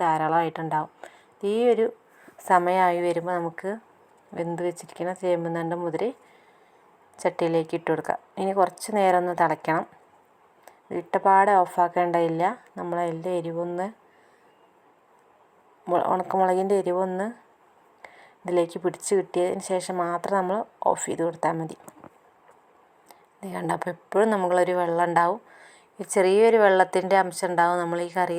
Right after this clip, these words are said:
ഒരുപാട് നമുക്കങ്ങനെ ഡ്രൈ ആക്കി എടുക്കാൻ ഈ കറിക്ക് പറ്റില്ല. ഒരു വെള്ളത്തിൻ്റെ ചെറിയൊരു അംശത്തോടു കൂടിയുള്ള ഉപ്പേരിയാവും കേട്ടോ ഇത്. പക്ഷെ നല്ല അടിപൊളി ടേസ്റ്റാണ്. കർക്കിടക മാ-, മാസത്തിൽ എല്ലാവരും ഒന്ന് ഉണ്ടാക്കി കഴിച്ച് നോക്കൂ.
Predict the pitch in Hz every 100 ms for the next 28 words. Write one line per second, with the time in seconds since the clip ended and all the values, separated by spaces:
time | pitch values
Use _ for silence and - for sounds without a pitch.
0 | 175 180 170 185 196 208 214 190 - 190
1 | 190 175 175 170 190 196 190 170 180 175
2 | 175 175 165 180 170 170 160 190 - _
3 | _ _ - _ _ 180 196 196 180 175
4 | 180 185 220 190 180 196 202 180 - 175
5 | 165 170 170 165 170 220 - _ _ -
6 | - _ - 170 - 175 165 165 156 151
7 | 170 170 208 214 _ - 185 170 160 170
8 | 190 156 175 175 175 175 170 165 - 175
9 | 175 233 - _ _ _ _ _ _ _
10 | _ _ _ _ - 180 170 - 170 170
11 | 170 - 190 180 165 - 180 220 180 170
12 | 170 175 170 170 175 170 165 160 160 -
13 | - 175 160 - 170 165 165